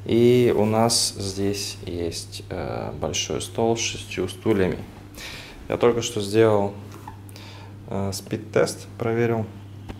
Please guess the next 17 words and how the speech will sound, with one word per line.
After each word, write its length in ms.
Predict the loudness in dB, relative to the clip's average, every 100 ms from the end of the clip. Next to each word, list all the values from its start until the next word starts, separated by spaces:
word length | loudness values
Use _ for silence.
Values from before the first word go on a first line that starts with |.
| -14 -16 -16 -14 -10 -2
Значит, 360 | 0 0 0
у 40 | 0
нас 140 | 0
показывает 720 | -2 0 0 2 -2 -2 -6 -6
восемь 400 | -4 -4 -4 -6
семь 260 | -6 -4
девять 460 | -2 -2 -2 -4 -8
на 60 | -10
скачку 580 | -4 -2 -2 -4 -6
и 220 | -4 -4 -6 -6
ноль 160 | -4 -2
восемь 420 | -2 -2 -4 -6
один 320 | -4 -4 -2
на 80 | -4
выгач-, 480 | -4 0 0 0 -2
на 160 | -2
выдачу. 460 | 0 0 0 -2 -6